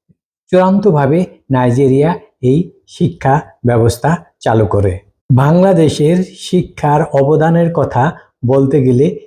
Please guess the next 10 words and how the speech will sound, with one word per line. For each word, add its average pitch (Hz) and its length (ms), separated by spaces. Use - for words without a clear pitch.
সেই 196 440
ব্যক্তি 117 480
জাতির 113 480
পিতা 113 300
বঙ্গবন্ধু 117 640
শেখ 160 280
মুজিবুর 120 400
রহমানের 127 460
কথা 143 340
দিয়েই 139 280